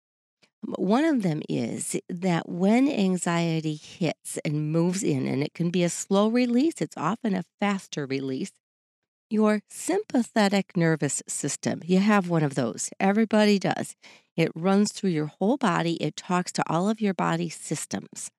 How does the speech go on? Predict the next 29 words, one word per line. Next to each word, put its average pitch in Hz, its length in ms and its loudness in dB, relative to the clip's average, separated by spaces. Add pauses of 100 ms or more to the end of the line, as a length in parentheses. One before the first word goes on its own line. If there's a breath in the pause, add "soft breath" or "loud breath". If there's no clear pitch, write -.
(320)
So - 100 -6
it - 60 -6
talks - 340 -4
to - 140 0
your 214 120 4
muscles, 196 540 0
it - 140 -8
talks - 380 -12
to - 120 -6
your 220 220 0
nerves, 190 500 2 (260 soft breath)
talks - 300 -2
to - 120 -4
your 214 100 2
blood 185 360 -2
flow, 185 360 0
your 156 180 -4
heart, 190 640 -2
your 180 160 0
lungs, 175 720 0 (440)
impacts 202 640 2
what 180 180 0
goes 185 340 2
in 190 200 2
and 175 140 2
out 160 200 0
of 165 140 -4
your 139 120 -2
brain. 135 340 -6